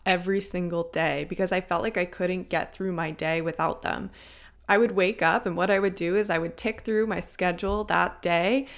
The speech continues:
to think of, "Okay, when's the next time that I can get back into bed?" I was convinced that I just wasn't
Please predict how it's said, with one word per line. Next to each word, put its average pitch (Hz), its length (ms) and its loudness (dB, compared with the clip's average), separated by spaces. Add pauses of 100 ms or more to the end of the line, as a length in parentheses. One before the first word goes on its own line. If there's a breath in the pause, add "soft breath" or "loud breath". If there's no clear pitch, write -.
(260 loud breath)
to 208 120 2
think 208 380 0
of, 180 320 4
"Okay, 175 400 0
when's 190 340 0
the 302 80 -2
next 180 320 2
time 170 220 0
that 165 80 -4
I 170 100 -2
can 175 160 -6
get 165 220 -2
back 147 280 0
into 165 220 -8
bed?" - 440 -4 (420 soft breath)
I 226 60 6
was 254 100 4
convinced 311 440 2
that 311 120 0
I 269 100 4
just 247 420 0 (200)
wasn't 196 580 0